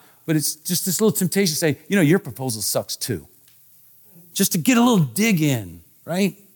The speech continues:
Just to get a little dig in. Or maybe once you cook something for dinner and your wife says, "Well, that was a good first try, but I'm really not that hungry." So you say, "The meatballs you made the other day weren't that good either."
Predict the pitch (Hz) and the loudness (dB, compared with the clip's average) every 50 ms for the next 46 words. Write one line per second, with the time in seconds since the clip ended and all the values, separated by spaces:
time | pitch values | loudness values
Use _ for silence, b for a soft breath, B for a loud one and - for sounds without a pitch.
0 | b b b b b b b b b - - 175 - 208 170 190 196 185 185 170 | b b b b b b b b b -6 -6 -2 -2 0 2 2 2 4 4 4
1 | 156 131 120 165 185 170 139 127 110 B B B B - 175 185 185 190 180 175 | 4 2 0 -2 0 2 2 2 0 B B B B 0 2 4 4 6 6 4
2 | 180 170 - 160 - - 180 - - - 185 170 - 170 147 - 151 143 131 170 | 4 2 -2 -6 -10 -12 -10 -6 -4 -4 -4 -4 -4 -4 -4 -4 -4 -2 -2 2
3 | 175 151 123 104 B B B B B 151 151 147 160 165 175 170 170 - - 160 | 2 2 2 0 B B B B B 0 2 4 6 6 4 4 2 0 -4 -4
4 | 147 147 156 220 226 220 208 214 285 302 294 240 151 135 113 104 107 185 240 196 | -4 -2 0 0 2 2 2 2 0 0 0 0 0 0 -2 0 0 0 0 0
5 | - - 208 220 226 - - - - 220 262 233 180 170 190 b b b b b | -2 -2 0 0 0 -2 -4 -4 -4 -2 0 0 0 0 -2 b b b b b
6 | b _ 175 202 226 214 185 185 214 214 202 180 170 175 170 - 165 170 170 143 | b _ -2 0 4 4 6 6 6 6 4 4 4 2 0 -2 -4 -6 -6 -6
7 | 147 180 180 175 151 117 98 85 85 87 - - - _ _ _ _ _ B B | -6 -2 2 4 4 4 4 2 0 -4 -10 -18 -20 _ _ _ _ _ B B
8 | B B B B B B B B B B B B B B B B B - - - | B B B B B B B B B B B B B B B B B -6 0 2
9 | 165 151 165 175 160 - - 165 147 135 120 B B B B B - 123 120 135 | 4 4 6 4 4 4 4 4 4 4 2 B B B B B 0 2 4 6
10 | 190 240 - - 147 117 113 104 107 117 107 110 107 101 101 110 104 104 101 110 | 6 4 4 2 0 0 2 0 -2 -4 -4 -2 -2 0 0 0 0 0 -2 -2
11 | 104 107 110 113 110 - 127 113 98 101 98 117 113 120 131 147 131 90 95 101 | -4 -2 -2 -4 -4 -2 -2 -2 -2 -2 -4 -2 0 2 2 2 2 0 -6 -14
12 | - | -16